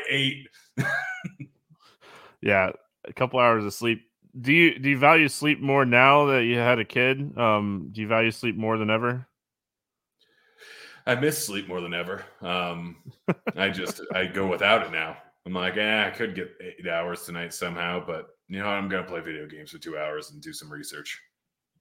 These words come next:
Speaker 2: There you go. All right, well, we're gonna break down the slate like we normally do. Glad to have Grant back. It's gonna be fun talking some N F L with him. Very, very, very in touch still.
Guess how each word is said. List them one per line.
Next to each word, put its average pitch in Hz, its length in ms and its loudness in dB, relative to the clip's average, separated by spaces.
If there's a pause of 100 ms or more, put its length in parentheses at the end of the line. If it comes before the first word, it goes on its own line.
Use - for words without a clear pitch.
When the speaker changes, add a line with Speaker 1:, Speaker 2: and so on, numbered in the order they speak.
(140)
Speaker 2:
There 110 180 -2
you 104 80 0
go. 113 220 4 (480)
All 190 100 12
right, 147 240 12
well, 156 240 10
we're 180 120 4
gonna 220 120 6
break 196 200 6
down 190 180 6
the 170 40 0
slate 190 300 4
like 170 180 0
we 156 100 -4
normally 165 400 4
do. 156 580 4
Glad 135 280 8
to 139 60 4
have 131 220 4
Grant 123 260 2
back. 120 400 2
It's 107 160 -14
gonna 113 140 -6
be 113 60 -4
fun 117 260 -2
talking 113 320 0
some 104 160 -10
N 117 100 -2
F 113 160 -2
L 113 140 4
with 110 140 -2
him. 113 460 2
Very, 131 520 8
very, 120 460 4
very 117 420 4
in 107 100 0
touch - 380 -4
still. 113 520 0